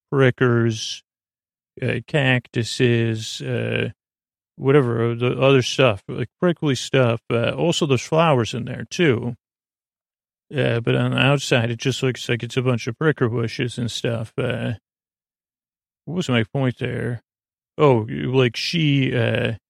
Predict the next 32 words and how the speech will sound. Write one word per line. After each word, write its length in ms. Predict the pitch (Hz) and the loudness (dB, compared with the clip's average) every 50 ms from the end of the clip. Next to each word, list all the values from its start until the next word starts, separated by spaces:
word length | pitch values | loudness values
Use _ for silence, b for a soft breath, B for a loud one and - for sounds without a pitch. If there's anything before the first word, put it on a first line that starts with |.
| _ _ _ | _ _ _
she, 640 | - - - - 185 185 165 135 127 127 123 - - - | -12 -8 -6 -2 -2 0 0 0 0 -2 -2 -6 -6 -4
uh, 300 | 131 123 120 123 127 127 120 120 | -2 -2 -2 -2 -2 -4 -6 -4
goose 320 | 123 135 139 135 - - | -2 0 0 0 -2 -4
kissed. 440 | - - 139 123 110 - - - - | -2 2 2 2 2 0 -4 -8 -8
I 80 | 123 135 | -4 0
mean, 140 | 135 131 113 | 0 0 0
she 200 | - - 196 170 | 0 0 0 0
is 100 | 131 123 | 0 0
a 60 | 127 | 0
different 420 | 123 139 127 - 143 123 120 117 | 2 2 2 2 0 -4 -4 -4
thing 240 | - 139 127 123 123 | -2 -2 0 0 0
other 220 | 120 120 117 113 | 0 0 0 -2
than 160 | 107 113 113 113 | -2 -4 -4 -4
a 60 | 110 | -4
goose, 360 | 110 127 120 110 104 - - | -2 0 -2 -2 -2 -6 -6
but 240 | 135 127 113 117 - | -4 -4 -4 -6 -6
kissed, 420 | - - 131 120 - - - - 117 | -4 -2 -2 -2 -2 -4 -6 -4 -4
uh, 100 | 117 113 | -4 -4
Missandei, 1040 | 127 117 117 - - 143 131 131 127 127 127 120 123 123 117 117 117 123 123 107 - _ _ _ _ _ _ _ _ _ _ _ _ _ _ _ _ _ _ - | -4 -6 -4 -2 0 0 2 2 2 0 -2 -4 -6 -6 -6 -6 -6 -6 -6 -8 -10 _ _ _ _ _ _ _ _ _ _ _ _ _ _ _ _ _ _ -4
uh, 440 | 135 117 117 117 127 117 110 117 110 | -2 0 0 0 0 0 -2 -2 -2
who 160 | 120 127 117 | -2 -2 -2
made 260 | 113 120 120 117 110 | 0 0 0 0 2
her, 180 | 131 139 139 135 - 131 123 | 2 2 0 0 -2 -4 -4
like, 220 | 113 117 110 - | -4 -4 -4 -6
she 220 | - - 135 127 | -6 -2 2 2
had 120 | 131 123 113 | 2 2 0
to 100 | 113 113 | -2 -6
leave 300 | 127 127 120 117 117 - - | -6 -6 -6 -6 -8 -8 -6
the, 180 | 123 117 110 113 | -4 -4 -4 -4
the 180 | 117 120 113 | -4 -6 -6
gardens 400 | 107 120 117 117 117 107 113 - | -2 -2 -2 -2 -2 -4 -8 -10
forever 640 | - - 135 135 131 123 123 117 117 117 123 120 113 | -10 -8 -8 -6 -6 -6 -6 -6 -8 -8 -8 -10 -10